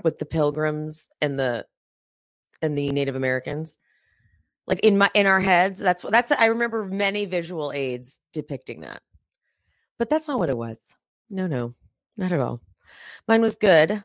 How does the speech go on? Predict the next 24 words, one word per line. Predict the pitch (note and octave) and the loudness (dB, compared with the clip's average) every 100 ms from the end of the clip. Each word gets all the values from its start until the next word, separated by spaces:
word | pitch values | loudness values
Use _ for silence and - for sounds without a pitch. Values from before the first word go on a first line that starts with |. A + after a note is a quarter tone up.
| _ | _
I | - F3+ | -4 -2
had | F3+ F3 - _ - | -2 -4 -6 _ -20
quite | - G3 G3 G3 - - _ _ | -6 0 0 0 -8 -16 _ _
the | - D#3+ D3+ C#3 - | -8 -6 -6 -8 -12
hangover | - F#3 D#3+ C#3+ B2 G#2 - | -8 -4 -2 -2 -2 -4 -4
from | C3+ A2+ | -4 -4
it. | A2 - D#3+ | -6 -8 -2
Not | D#3 E3 - _ _ _ _ _ - | 0 0 -2 _ _ _ _ _ 0
alcohol, | F3+ F3 D3+ C3+ B2+ - - - | 2 2 0 2 2 -2 -16 -6
food. | E3 C#3 D#2 D#2 - _ _ _ _ _ _ - - _ _ _ _ _ _ | -4 -4 -8 -12 -20 _ _ _ _ _ _ -20 -20 _ _ _ _ _ _
And | - | 0
then | A3 | 2
there's | F4 G4+ | 2 2
this | F#4+ F3+ | -4 -4
weird | F3+ A#3 | -2 -2
thing | A#3+ A#3+ | -2 -2
that | A3 | -2
happens | F#3 F#3 - G#3 - | -2 -6 -6 -8 -6
to | A3 | -6
me | G#3+ | -4
when | F#3 | -4
I've | F3 C#3 | -6 -6
started, | - - - C3 C#3 - | -10 -8 -2 0 0 -2
like, | E3 C#3+ | -4 -4